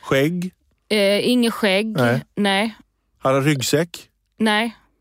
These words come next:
Speaker 1: Nej. Birkenstock med strumpa
Speaker 2: Nej,
Speaker 1: i?
Speaker 2: nej.
Speaker 1: Nej.
Speaker 2: Väldigt, eh, liksom, eh, mer så rock och liksom... Eh,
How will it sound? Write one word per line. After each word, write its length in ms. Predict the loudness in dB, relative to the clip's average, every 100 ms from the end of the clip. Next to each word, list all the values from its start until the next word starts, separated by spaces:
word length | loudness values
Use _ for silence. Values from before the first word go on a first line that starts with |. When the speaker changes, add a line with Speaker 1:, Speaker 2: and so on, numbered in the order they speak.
| _ -4
Speaker 1:
Nej. 260 | -2 -4 -8 -2
Birkenstock 760 | 0 0 -2 0 0 -2 -2
med 100 | -2
strumpa 160 | 2 2 2
Speaker 2:
Nej, 140 | 0
Speaker 1:
i? 20 | 2
Speaker 2:
nej. 300 | 0 -2 -2
Speaker 1:
Nej. 200 | -2 -2
Speaker 2:
Väldigt, 600 | -2 -2 0 -4 -6 -4
eh, 160 | -2 0
liksom, 600 | -2 -4 -2 -2 -2 -4
eh, 140 | -4 -6 -12 -16 -20 -20 -20 -20 -20 -4
mer 220 | -2 -2
så 240 | -2 -4
rock 280 | -2 -4 -4 _ -8
och 160 | -8 -8 -8
liksom... 500 | -6 -4 -4 -4 -4
Eh, 300 | -6 -6